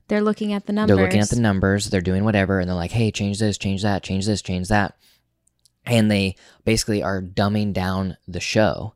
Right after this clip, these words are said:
Speaker 1: Mm-hmm.
Speaker 2: and they're making it less offensive. They're making it whatever. And that ultimately makes for mild art.
Speaker 1: Right.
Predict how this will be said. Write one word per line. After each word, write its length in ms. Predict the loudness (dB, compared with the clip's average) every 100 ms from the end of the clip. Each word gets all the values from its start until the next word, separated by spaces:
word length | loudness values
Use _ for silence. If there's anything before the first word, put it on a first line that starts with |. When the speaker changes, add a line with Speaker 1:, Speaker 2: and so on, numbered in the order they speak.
| -10
Speaker 1:
Mm-hmm. 200 | -10 -4
Speaker 2:
and 80 | -2
they're 100 | -2
making 340 | -2 -2 -4 -4
it 180 | -4 -4
less 320 | -4 -2 -2
offensive. 580 | -2 -2 0 0 -2 -2
They're 100 | -2
making 340 | -2 -4 -4
it 160 | -4 -4
whatever. 540 | -2 0 2 0 -2 -12 -18 -6
And 420 | -2 0 -2 -6 _ _ _ _ _ _ _ _
that 380 | 0 4 4 2 0
ultimately 720 | 0 0 -2 -2 -2 -4 -6 _ _ _ _ -8
makes 560 | 0 4 4 2 -4 -6 -6
for 520 | 0 2 2 0 -4 _ _ _
mild 680 | -4 -2 0 0 -2 -4 -6 -2
art. 340 | 0 0 -4 -16 _
Speaker 1:
Right. 300 | -8 -6 -8